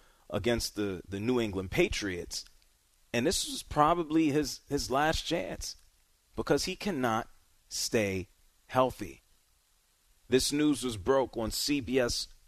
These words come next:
Sports H Q earlier today, and Ryan Wilson,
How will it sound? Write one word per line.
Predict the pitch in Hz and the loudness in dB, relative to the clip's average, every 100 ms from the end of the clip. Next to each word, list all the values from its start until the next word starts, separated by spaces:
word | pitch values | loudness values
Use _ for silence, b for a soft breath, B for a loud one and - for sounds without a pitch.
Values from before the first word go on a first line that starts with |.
| - | -8
Sports | - - 135 127 - - | -6 -2 2 2 2 2
H | 127 - | 2 2
Q | - 165 165 | -4 -4 -4
earlier | - 110 101 92 | 2 2 4 0
today, | 92 104 92 85 87 - b b b | -2 -4 -2 -4 -4 -12 b b b
and | - 107 | -4 2
Ryan | 123 135 120 | 4 6 4
Wilson, | 131 151 - 101 123 | 4 2 2 -6 -10